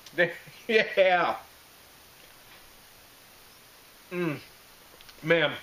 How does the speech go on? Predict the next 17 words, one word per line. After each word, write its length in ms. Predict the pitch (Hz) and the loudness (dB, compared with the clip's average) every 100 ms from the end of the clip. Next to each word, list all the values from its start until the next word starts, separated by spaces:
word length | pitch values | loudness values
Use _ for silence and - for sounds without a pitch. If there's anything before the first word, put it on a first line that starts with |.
| - - - - - - - - 139 | -18 -20 -20 -20 -20 -14 -12 -10 0
way, 500 | 170 196 180 139 - - - | 4 4 4 0 -6 -14 -16
way 420 | 156 180 214 196 180 | 0 2 4 2 2
more 240 | 165 170 | 4 4
bourbon 400 | 165 165 165 147 | 4 2 2 0
flavor 340 | 156 151 147 | 2 2 2
in 60 | 147 | 2
this. 240 | 143 120 - - - - - - | 2 0 -6 -16 -20 -20 -20 -8
The 60 | 156 | -2
mouthfeel 580 | 175 202 214 214 185 185 - 202 | 2 2 2 2 2 0 -8 -2
is 120 | 180 | 2
a 140 | 190 - - | 2 -2 -12
tad, 680 | - 175 208 220 196 147 127 - - - | -10 -2 0 2 2 0 -2 -6 -20 -2
and 140 | 165 196 | 0 2
only 280 | 196 214 | 2 2
the 100 | 202 170 | 2 0
slightest 500 | 190 208 196 190 - | 2 4 4 0 2
tad, 400 | 180 175 170 | 2 2 0